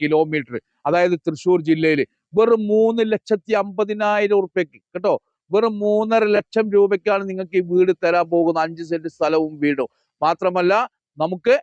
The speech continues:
അതിൻ്റെ ഒരു കമ്മീഷൻ വരും അയ്യായിരം ഉറുപ്പ്യ. അപ്പൊ മൂന്ന് അമ്പത്തിയഞ്ച്, കേട്ടോ, ടോട്ടൽ വരിക. ഫിക്സഡ് പ്രൈസ് ആണ്,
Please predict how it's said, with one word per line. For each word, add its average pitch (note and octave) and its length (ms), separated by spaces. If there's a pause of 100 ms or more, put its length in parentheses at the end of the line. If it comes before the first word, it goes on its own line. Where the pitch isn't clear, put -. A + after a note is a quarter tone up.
(500)
അതിൻ്റെ G3+ 240
ഒരു F#3+ 60 (160)
കമ്മീഷൻ A3 600
വരും F3+ 160
അയ്യായിരം F3+ 400
ഉറുപ്പ്യ. B2+ 240 (280)
അപ്പൊ G3 140 (140)
മൂന്ന് F#3+ 400 (120)
അമ്പത്തിയഞ്ച്, D#3 840 (200)
കേട്ടോ, E3+ 220 (140)
ടോട്ടൽ E3+ 480
വരിക. C#3 180 (340)
ഫിക്സഡ് G#3+ 600
പ്രൈസ് F#3 280
ആണ്, A#2 100